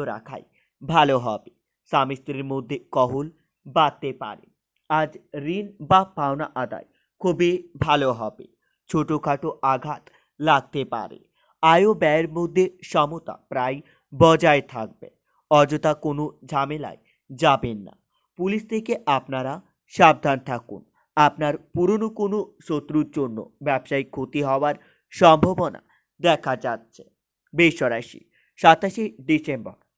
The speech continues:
পেটের সমস্যা বাড়তে পারে। পিতার শরীর নিয়ে চিন্তা বাড়তে পারে। খেলাধুলায় নাম করার খুবই ভালো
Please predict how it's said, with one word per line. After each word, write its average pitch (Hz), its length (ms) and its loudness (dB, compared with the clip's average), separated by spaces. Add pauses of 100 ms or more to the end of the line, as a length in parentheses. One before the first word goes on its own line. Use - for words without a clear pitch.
(400)
পেটের 170 340 2 (220)
সমস্যা 143 460 -4 (420)
বাড়তে 147 460 4
পারে। 113 320 -6 (400)
পিতার 147 320 0 (160)
শরীর 165 320 -4
নিয়ে 196 260 -6 (100)
চিন্তা 135 380 -10 (460)
বাড়তে 143 440 4
পারে। 107 300 -12 (440)
খেলাধুলায় 190 560 2
নাম 151 200 -4
করার 175 320 -6
খুবই 175 300 -4 (100)
ভালো 139 240 -4